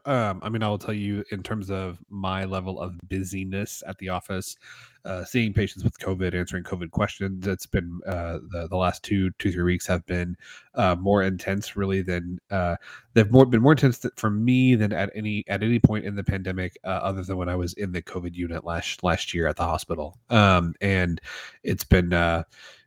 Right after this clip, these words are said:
yeah, everybody's sick. Fortunately, fortunately, most people, uh, are, are, their, their symptoms are mild. Um, and it's very important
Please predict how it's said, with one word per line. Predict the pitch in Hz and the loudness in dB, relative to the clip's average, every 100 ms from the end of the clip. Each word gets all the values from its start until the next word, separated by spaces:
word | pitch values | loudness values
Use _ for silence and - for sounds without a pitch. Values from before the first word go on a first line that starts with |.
| - | 0
yeah, | 180 - | 4 6
everybody's | 107 107 113 113 110 - | 6 6 8 8 6 4
sick. | 113 - | 2 0
Fortunately, | - - 135 - - 101 90 104 135 - - - _ _ _ | -2 8 8 8 0 -2 0 0 -2 -2 -6 -6 _ _ _
fortunately, | 160 175 - 101 92 | 6 6 6 -2 0
most | 95 101 113 120 - | -2 2 4 4 2
people, | 127 110 95 95 98 | -2 0 2 0 0
uh, | 98 95 90 - | -2 -2 -4 -2
are, | 90 87 - | -2 -2 -4
are, | 90 85 | -6 -4
their, | 90 87 82 - | -4 -4 -4 -6
their | 90 | -8
symptoms | - 92 - 90 | -6 -10 -8 -6
are | 85 | -6
mild. | 82 87 90 107 147 - - - - | -4 -2 0 2 2 -2 -18 -20 -10
Um, | 113 90 85 73 | -4 -2 -4 -6
and | 95 92 | -4 -4
it's | 85 - | -4 2
very | 156 | 4
important | 127 - 135 95 | 4 4 2 2